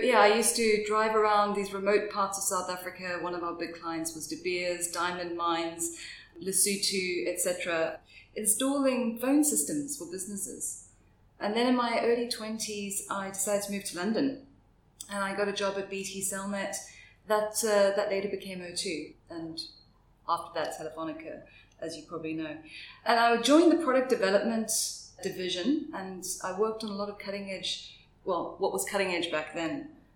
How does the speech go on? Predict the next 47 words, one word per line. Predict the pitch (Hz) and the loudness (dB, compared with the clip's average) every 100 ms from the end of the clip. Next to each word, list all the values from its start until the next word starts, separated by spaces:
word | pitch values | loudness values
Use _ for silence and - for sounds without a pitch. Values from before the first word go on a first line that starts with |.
| _ 151 | _ -12
uh, | 156 | -8
Bernard. | 165 160 | -6 -4
So | 156 175 175 175 - - | 0 2 2 0 -6 -8
my | 190 180 | -6 -2
first | 247 247 247 | 0 0 2
project | 196 165 160 | 2 2 -2
was | 170 170 | -2 -4
actually | 170 170 - 175 165 160 - - _ | -2 -2 -2 -4 -4 -6 -12 -20 _
building | 202 202 196 190 180 180 170 175 | 0 0 0 -2 -2 -2 -4 -4
a | 170 170 | -4 -2
location-based | 175 175 196 190 196 196 170 156 165 | -2 -2 -2 -2 -2 -2 -2 -2 -2
service. | 156 160 | -4 -2
So | |
that | 196 202 | 2 2
was | - | 2
on | 165 | 0
S | 156 156 | 0 -2
M | 151 | -4
S. | 285 330 - | -4 -4 -6
That | 160 - | -8 -8
was | 160 165 | -6 -6
a | |
U | 160 170 | -6 -8
K | 170 165 156 | -8 -10 -10
first | 175 170 170 | -8 -6 -8
back | 143 - | -12 -14
then. | 147 139 - - - - _ | -14 -14 -16 -20 -20 -20 _
Find | 185 185 180 | -2 0 0
my | 170 165 | -2 0
nearest | 165 165 160 160 | 0 0 -2 -4
restaurant | 160 - 160 151 | -4 -4 -6 -8
and | 151 | -6
that | 156 156 | -8 -8
kind | - | -10
of | 294 | -12
thing. | - 302 302 - - - - | -12 -16 -18 -20 -20 -20 -4
And | 208 214 208 | 0 2 2
then | 262 269 277 277 240 | 4 6 8 8 8
worked | 240 240 | 6 4
on | 240 | 0
a | 226 220 214 - | 2 2 0 0
bunch | 240 269 | 2 2
of | 262 | 4
other | 226 196 | 2 2
things, | - 165 165 - | 0 0 0 0
like | 170 165 - | -2 -2 -2
building | 185 180 180 175 170 - | -4 -4 -4 -4 -6 -10